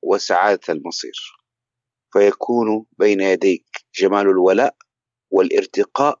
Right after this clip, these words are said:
وصفاء القلب والنقاء، وأنوار في ذاتك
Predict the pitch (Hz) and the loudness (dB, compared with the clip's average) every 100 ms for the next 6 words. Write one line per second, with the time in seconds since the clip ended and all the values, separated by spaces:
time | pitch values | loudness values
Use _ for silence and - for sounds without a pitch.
0 | _ 82 98 - 95 117 107 92 98 - | _ -2 -2 -2 -4 0 0 2 0 -2
1 | 127 104 104 101 95 98 - 139 147 _ | -2 0 2 2 0 -4 -2 -2 -2 _
2 | _ _ _ _ - 95 101 113 120 156 | _ _ _ _ -2 2 2 2 2 2
3 | 139 95 90 _ 117 110 143 151 175 - | 2 0 -6 _ -8 -2 0 -2 -6 -12